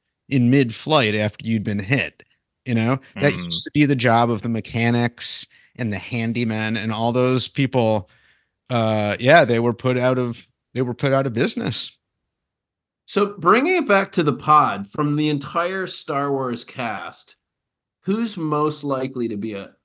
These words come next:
Speaker 3: a just an Auroraholic of the
Speaker 1: Ooh.
Speaker 3: whole cast of, of, of everybody in the Star Wars, old and new? And you can't answer Jar Jar
Speaker 1: Most
Speaker 3: Binks.
Speaker 1: likely to be Auroraholic?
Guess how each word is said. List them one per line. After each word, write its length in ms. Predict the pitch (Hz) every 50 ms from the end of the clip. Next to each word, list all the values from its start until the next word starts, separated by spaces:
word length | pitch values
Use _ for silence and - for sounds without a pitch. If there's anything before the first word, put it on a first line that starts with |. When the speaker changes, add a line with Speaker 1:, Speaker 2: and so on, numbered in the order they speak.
| _ -
Speaker 3:
a 220 | 110 104 101 - - _ _
just 360 | - - 135 131 - - -
an 200 | 117 117 120 - _ _ _ _ _ _ _ _ _ _ _ _ _ _ _ _ _ _ _ _ _ _ _ -
Auroraholic 840 | 131 120 120 120 117 117 110 107 104 - 95 87 71 69 - - _ _ _ _ _ _ _ _ _ _ _ _ _ _ _ _ _ _ _ _ _ _ _ _ _ _ _ _ -
of 160 | 120 110 104
the 80 | 123 120
Speaker 1:
Ooh. 40 |
Speaker 3:
whole 360 | 120 - 139 139 139 139 139 139
cast 560 | 139 - 139 123 117 113 113 117 - - - -
of, 260 | 117 110 104 101 - _ -
of, 400 | 107 104 101 95 113 - _ _ _ _ _ _ _ _ _ _ _ _ _ _ _ _ _ _ _ _ _ -
of 280 | 110 107 101 - - _ _ _ -
everybody 640 | 127 127 127 123 135 139 131 131 120 120 120 113
in 80 | 110 107
the 80 | 104
Star 340 | - - - 113 107 110 107
Wars, 260 | 107 107 107 107 104 113 120
old 280 | 123 123 123 123 123
and 320 | 123 113 110 107 107 104 101
new? 340 | 101 98 92 92 87 85 _ _ _ _ -
And 180 | 120 120 127 127
you 100 | 120 120
can't 280 | - 131 127 123 123
answer 280 | 120 120 117 - 123 104
Jar 220 | - 101 98 98
Jar 140 | 110 117 101
Speaker 1:
Most 100 | 95 -
Speaker 3:
Binks. 220 | 135 135 107 -
Speaker 1:
likely 260 | 156 151 143 - 165 151
to 100 | 127 113
be 120 | 98 117
Auroraholic? 960 | 117 107 95 90 90 92 101 107 101 90 - - 90 85 87 107 139 202 -